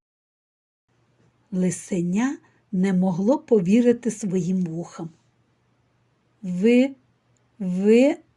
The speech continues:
на мене не гніваєтесь? Ми все ще друзі?" "Звичайно, друзі", посміхнувся їжачок.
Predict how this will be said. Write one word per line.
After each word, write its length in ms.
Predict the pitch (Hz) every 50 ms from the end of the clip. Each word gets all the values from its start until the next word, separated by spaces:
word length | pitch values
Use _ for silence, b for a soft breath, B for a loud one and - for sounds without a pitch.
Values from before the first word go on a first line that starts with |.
| _ _ _ _ _ _ -
на 260 | 214 208 202 214 208
мене 480 | 196 196 196 208 214 240 277 277 269
не 220 | 233 208 208 208 202
гніваєтесь? 920 | 175 185 190 196 202 214 214 247 262 277 302 302 - - 370 359 359 - _ _ _ _ _ _ _ _ _ _ _ _ _ _ _ _ _ _ _ _ _ _ _ _ _ _ _ -
Ми 540 | 226 208 214 220 233 254 269 285 285 285 294 294 _ _ _ _ _ _ _ _ _ _ _ _ _ _ _ _ _ _ _ _
все 360 | - - - - 269 285 294
ще 280 | 277 - - - 277 240
друзі?" 640 | 196 202 226 233 247 254 262 247 247 349 392 415 - _ _ _ _ _ _ _ _ _ _ _ _ _ _ _ _ _ _ _ _ _ _ _ _ _ _ _ -
"Звичайно, 840 | 196 175 185 185 202 185 - - 233 247 285 302 311 330 339 330
друзі", 500 | 277 262 320 294 320 311 262 247 294 285 - _ _ _ _ _ _ _ _ _ _ _ _ _
посміхнувся 720 | - 262 254 254 - 269 254 - - 247 254 240 247 - 254
їжачок. 680 | 220 226 240 220 214 240 233 233 - 240 220 214 -